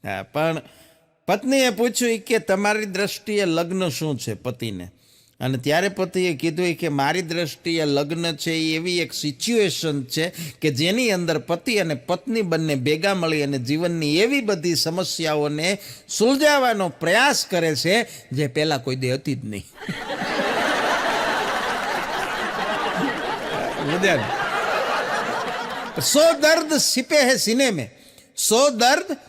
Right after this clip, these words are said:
છિપે હે સીને મેં, મગર અલગ હી મજા હે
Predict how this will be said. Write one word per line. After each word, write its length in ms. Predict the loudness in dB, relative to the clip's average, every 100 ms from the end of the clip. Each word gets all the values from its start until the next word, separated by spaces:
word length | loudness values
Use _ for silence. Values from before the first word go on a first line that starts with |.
| -8 0
છિપે 200 | 0 6
હે 300 | 6 6 4
સીને 380 | 2 0 2 0
મેં, 220 | 0 -4 -8 -20 _ -2
મગર 360 | 0 4 2
અલગ 440 | 0 -2 0 0 -2
હી 60 | -4
મજા 420 | -2 0 0 0
હે 160 | -2